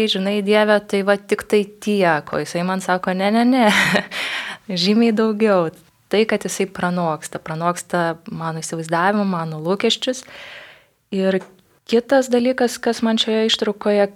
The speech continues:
kad jisai yra be galo mylintis ir be galo turintis daug kantrybės, nes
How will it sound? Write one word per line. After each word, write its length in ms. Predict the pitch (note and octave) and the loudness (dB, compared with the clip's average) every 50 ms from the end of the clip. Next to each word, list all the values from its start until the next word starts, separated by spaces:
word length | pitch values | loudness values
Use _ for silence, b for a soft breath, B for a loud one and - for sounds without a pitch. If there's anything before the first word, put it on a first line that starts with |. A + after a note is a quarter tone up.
| - _ | -8 _
kad 220 | - - F3+ - _ _ - | -10 -10 -10 -10 _ _ -10
jisai 560 | - F3+ F3 - - G#3 G#3 G#3+ G#3+ A3 G#3 G3+ - - _ _ _ _ _ _ _ _ _ - | -10 -8 -6 -2 2 4 6 6 6 4 2 0 -4 -12 _ _ _ _ _ _ _ _ _ -10
yra 160 | E3+ E3+ F3 | -6 -4 -4
be 160 | E3+ D#3+ E3+ E3 | -2 -2 -2 -2
galo 420 | D#3+ E3+ F#3 G3 G#3+ A3+ A3 G#3 F#3+ | 0 0 0 2 2 2 2 2 2
mylintis 680 | F3+ F#3 G3+ A3+ A#3+ A#3+ A3+ A3+ G#3+ - - - - - _ _ _ - | 2 0 0 2 2 2 2 0 -2 -4 -6 -10 -12 -14 _ _ _ -8
ir 140 | F3 E3+ E3+ | -8 -4 -2
be 100 | E3+ E3+ | -4 -2
galo 300 | E3 F#3+ G3+ G#3+ G#3+ G#3 | 0 2 2 2 2 2
turintis 420 | G3+ G#3 G3+ G3+ G3+ G3 G3 F#3 E3+ | 0 -2 -2 -2 -2 -4 -4 -4 -2
daug 160 | F#3 F#3+ F#3 - | -2 -2 -2 -2
kantrybės, 640 | F#3 F3+ F3 - F#3 F#3+ F#3+ F3 E3 D#3 D3+ - - | -4 -4 -4 -4 -2 -2 0 0 -2 -4 -4 -6 -10
nes 220 | D#3 E3 - | -10 -12 -12